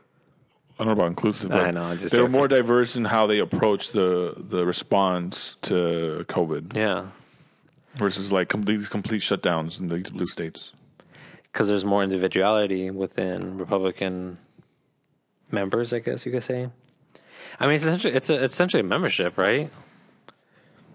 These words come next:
Speaker 1: To a bad club?
Speaker 2: Yeah. These are just clubs that people, um,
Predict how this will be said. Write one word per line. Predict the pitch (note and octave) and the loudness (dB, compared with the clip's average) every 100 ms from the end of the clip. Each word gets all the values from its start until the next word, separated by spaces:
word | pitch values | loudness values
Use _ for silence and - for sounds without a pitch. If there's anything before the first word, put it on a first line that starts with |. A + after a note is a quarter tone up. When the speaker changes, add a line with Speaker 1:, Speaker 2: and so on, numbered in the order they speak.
| - - - - - - _ _ _ _ _ - | -20 -20 -20 -20 -20 -20 _ _ _ _ _ -2
Speaker 1:
To | G2 | 0
a | |
bad | F2+ F2+ | 0 -2
club? | - F#2 G2+ C3+ - _ _ _ _ C3+ | 0 2 2 0 -10 _ _ _ _ -8
Speaker 2:
Yeah. | A#2 D3 G2+ _ _ _ _ _ _ _ _ _ _ - | -4 -4 -8 _ _ _ _ _ _ _ _ _ _ -8
These | G#2 A#2+ | -2 0
are | |
just | A2+ G#2+ - | 2 0 0
clubs | C3 A2+ F#2 - | 0 0 -2 -2
that | G2 G2+ | 0 -2
people, | - G2+ G2+ F#2+ F2+ - - - - _ _ _ _ _ - - | -4 -2 0 -2 -4 -12 -20 -20 -20 _ _ _ _ _ -8 -4
um, | A2 | -4